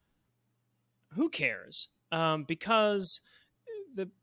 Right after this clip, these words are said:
the proof that you get from God's existence, as you know, gives you, like, this eternal being who is, mm, maybe good. Depends if you're a Neoplatonist on diffusion. Um, but he's, he's eternal, he's unchanging, all this kind of stuff. But, I mean, the God I really care about is not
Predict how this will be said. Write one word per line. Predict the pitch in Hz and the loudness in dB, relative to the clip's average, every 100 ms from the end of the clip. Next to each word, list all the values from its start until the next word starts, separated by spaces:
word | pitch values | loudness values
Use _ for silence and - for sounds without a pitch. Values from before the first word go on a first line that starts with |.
| _ | _
the | 190 | -10
proof | 185 302 302 | -2 0 0
that | 208 190 | 0 0
you | |
get | 180 185 | 4 2
from | 175 151 | 2 2
God's | 156 151 | 4 4
existence, | 131 151 135 123 | 0 -6 -6 -6
as | 139 | -6
you | 151 185 | -4 -4
know, | 139 131 139 | -4 -6 -4
gives | 196 170 | -4 -2
you, | 180 160 | -2 0
like, | 151 147 | 0 -2
this | 147 | -6
eternal | 151 - 185 175 | -6 -6 -4 -4
being | 147 151 151 151 | 0 0 0 -4
who | 135 143 | -4 -2
is, | 139 135 - - | -2 -4 -6 -8
mm, | 151 156 139 | -8 -6 -4
maybe | 135 135 | -4 -4
good. | 127 135 | -8 -10
Depends | 120 147 139 | -8 -8 -8
if | 117 | -8
you're | 139 | -8
a | |
Neoplatonist | 135 135 - 135 127 131 - | -6 -8 -4 -4 -4 -10 -8
on | 127 | -10
diffusion. | - - 139 139 135 - - _ - | -8 -8 -6 -6 -10 -16 -20 _ -2
Um, | 151 147 135 | 0 2 0
but | 156 | 0
he's, | 156 139 - | 2 0 -2
he's | 165 151 | -2 -4
eternal, | - 208 196 190 | 0 0 2 2
he's | 165 | 2
unchanging, | 147 139 175 170 160 | -2 0 0 0 -2
all | 156 | -4
this | 151 139 | -4 -6
kind | 160 | -8
of | |
stuff. | 139 156 147 - | -4 -4 -4 -8
But, | 156 160 220 | -8 -4 0
I | 233 | 2
mean, | 226 | 2
the | |
God | 226 - 302 247 | 0 0 2 4
I | 160 | 4
really | 143 147 151 131 | 2 0 0 -2
care | - 123 110 | -6 -10 -10
about | 90 110 101 101 - | -12 -12 -10 -10 -8
is | 139 | -6
not | 156 160 147 127 | 0 2 4 2